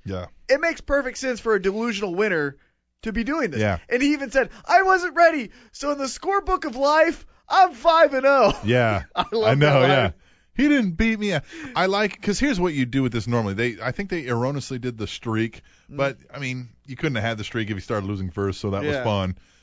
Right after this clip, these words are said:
Speaker 1: But he's a loser. 'Cause if you ever wanna take it, s-, not necessarily serious, but you ever want him to start winning,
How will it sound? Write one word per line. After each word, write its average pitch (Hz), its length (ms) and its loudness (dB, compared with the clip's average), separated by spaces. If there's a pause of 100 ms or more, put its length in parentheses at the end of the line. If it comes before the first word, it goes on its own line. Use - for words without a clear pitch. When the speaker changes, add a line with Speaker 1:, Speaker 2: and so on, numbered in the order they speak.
(240)
Speaker 1:
But 123 340 -6 (480)
he's 135 180 -8
a 151 40 -10
loser. 147 160 -4
'Cause 156 140 -2
if - 80 -8
you 226 80 2
ever 202 100 0
wanna 160 200 -2
take 165 340 -2
it, 139 160 -2 (680)
s-, - 160 -20
not 120 340 -8
necessarily 101 280 -6
serious, 113 280 -4
but 113 120 -6
you 117 80 -2
ever 123 140 -2
want 113 160 -4
him 104 40 -6
to 95 60 -8
start 120 280 -4
winning, 131 320 -4